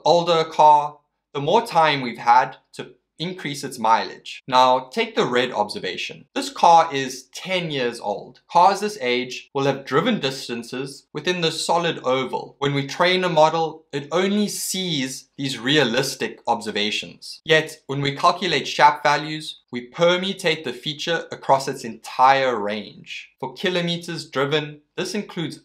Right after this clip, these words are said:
unrealistic observations within the dotted oval. We expect the model to make predictions on these observations. This can lead to unrealistic predictions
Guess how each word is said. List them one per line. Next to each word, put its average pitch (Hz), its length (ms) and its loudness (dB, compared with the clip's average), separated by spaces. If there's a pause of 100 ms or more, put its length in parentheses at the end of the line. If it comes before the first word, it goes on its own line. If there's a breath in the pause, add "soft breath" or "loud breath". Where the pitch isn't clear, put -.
unrealistic 147 680 -2 (100)
observations 135 800 -4 (220)
within 131 240 -6
the 113 120 -2
dotted 127 500 2
oval. 110 540 -6
We 135 100 0
expect 214 540 -2
the 226 40 0
model 160 380 2
to 135 100 -10
make 113 400 -4
predictions 139 540 -6
on 117 220 -6
these 120 320 -10
observations. 104 1000 -6
This 208 180 -2
can 151 240 -4
lead 147 340 -2
to 113 280 -8 (260)
unrealistic 160 800 0
predictions 143 760 -8